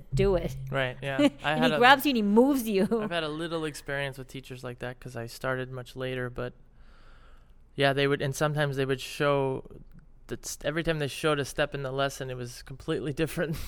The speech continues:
Speaker 2: than before. But then they would just say, "It's not about the step. It's about the idea, the concept.
Speaker 1: Yeah.
Speaker 2: It's about the, the, the feeling." And, and I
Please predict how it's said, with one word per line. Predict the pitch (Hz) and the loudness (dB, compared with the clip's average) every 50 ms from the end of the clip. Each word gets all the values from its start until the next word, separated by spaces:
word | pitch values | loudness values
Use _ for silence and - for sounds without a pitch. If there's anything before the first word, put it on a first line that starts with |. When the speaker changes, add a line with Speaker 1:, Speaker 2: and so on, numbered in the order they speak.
| - | -4
Speaker 2:
than | - 151 143 | -2 -2 -2
before. | 143 147 139 - - 226 262 233 185 | -2 -4 -4 2 6 8 8 8 8
But | 165 156 | 6 4
then | 180 190 190 | 4 4 4
they | 190 | 4
would | 190 185 160 | 4 4 2
just | 180 - | 0 2
say, | - 190 175 175 | 4 6 6 6
"It's | 170 - - 185 | 4 2 0 0
not | 180 180 170 | 2 2 2
about | 160 156 147 | 2 0 -2
the | - 143 | -4 -6
step. | - - 170 135 - - | -2 0 0 0 -2 -4
It's | - - | -12 -10
about | 139 143 139 135 | -6 -6 -6 -4
the | - 131 | -6 -6
idea, | 131 131 131 131 - - | -6 -6 -8 -8 -10 -8
the | 135 147 | -8 -8
concept. | - - 139 135 131 - - 185 | -6 -6 -6 -6 -4 -4 -2 -2
Speaker 1:
Yeah. | 160 143 | 2 4
Speaker 2:
It's | - - - | 4 4 4
about | 147 139 139 143 - | 4 0 -2 -4 -6
the, | - 143 139 139 135 - - - - - - - - - | -8 -8 -8 -10 -12 -12 -14 -16 -16 -18 -16 -10 -4 -2
the, | 147 139 - - | 0 0 0 2
the | 139 120 123 - | 2 4 4 4
feeling." | - - 143 139 131 127 127 123 123 | 4 2 0 0 0 0 -2 -4 -6
And, | 123 120 123 - - - - - - - - - - - - - - - - | -6 -8 -8 -10 -12 -14 -14 -14 -14 -16 -16 -16 -16 -18 -18 -18 -16 -12 -6
and | 139 147 | -2 2
I | 151 156 160 160 - | 4 4 4 4 2